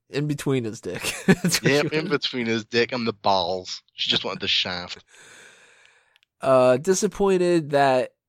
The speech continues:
Speaker 1: we didn't see more of Luke's father in this. That was another miss of mine.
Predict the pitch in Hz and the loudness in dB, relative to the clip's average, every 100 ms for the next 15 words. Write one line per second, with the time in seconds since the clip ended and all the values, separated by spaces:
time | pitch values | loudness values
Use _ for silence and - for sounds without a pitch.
0 | - 139 143 143 127 - 139 135 131 131 | -2 2 2 2 -2 -2 0 0 2 4
1 | 127 117 117 117 - 113 113 110 98 92 | 4 4 -2 -2 -2 2 2 2 -2 -6
2 | 87 98 - 104 107 113 104 95 98 87 | -8 -8 -6 -6 -6 -8 -8 -8 -10 -10
3 | 95 90 85 82 110 | -12 -12 -10 -12 -14